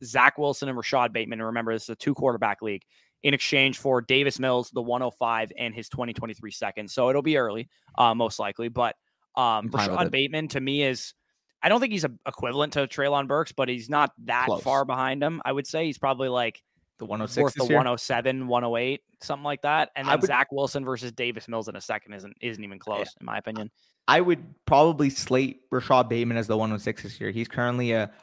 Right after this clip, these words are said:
Speaker 2: top twenty-four dynasty wide receiver for me. I actually have him ranked ahead of guys like, you know, Chris Olave, Jameson Williams,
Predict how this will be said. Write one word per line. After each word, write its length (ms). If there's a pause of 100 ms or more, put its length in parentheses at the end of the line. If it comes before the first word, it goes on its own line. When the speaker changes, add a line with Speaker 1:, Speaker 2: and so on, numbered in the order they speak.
Speaker 2:
top 280
twenty-four 460
dynasty 420
wide 200
receiver 340
for 160
me. 140
I 120
actually 200
have 100
him 160
ranked 200
ahead 200
of 80
guys 240
like, 80
you 60
know, 100
Chris 240
Olave, 460
Jameson 400
Williams, 400